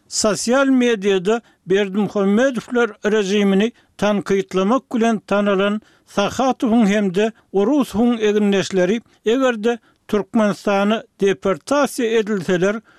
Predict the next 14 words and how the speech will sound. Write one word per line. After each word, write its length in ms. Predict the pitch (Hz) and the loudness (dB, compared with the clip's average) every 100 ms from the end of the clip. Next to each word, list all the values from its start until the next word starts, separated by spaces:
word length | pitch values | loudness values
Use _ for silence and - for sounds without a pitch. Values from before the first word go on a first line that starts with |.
| _ | _
olaryň 460 | 202 196 202 220 233 - | -2 2 2 0 -4 -10
her 260 | - 247 294 | -8 -2 -2
türlü 460 | 285 247 226 233 196 - | 0 0 2 0 -2 -2
beýkanun 800 | 196 196 - 196 202 214 202 185 | 0 0 0 0 2 0 0 -2
basyşlara, 720 | 185 185 180 185 185 175 139 _ _ _ - | -2 -2 -4 -2 0 0 -4 _ _ _ -2
gynamalara, 800 | 202 214 214 208 196 196 160 - _ _ | 0 2 2 2 0 0 -2 -4 _ _
hatda 560 | 262 285 - 226 233 - _ _ | -2 -2 -2 -2 -2 -4 _ _
ýitirim 480 | 202 202 202 254 277 | -2 -2 0 2 2
edilmäge 720 | 262 254 247 233 233 214 - | 0 0 2 2 2 0 -2
hem 180 | 208 214 - _ _ | -2 -2 -10 _ _
duçar 460 | 202 202 180 240 269 | 0 0 0 0 0
bolup 400 | 247 226 - - | 0 0 -4 -4
biljekdigini 640 | 196 185 220 - 214 208 | -2 0 -2 -2 -2 0
aýdyp, 320 | 202 190 196 | 2 0 -2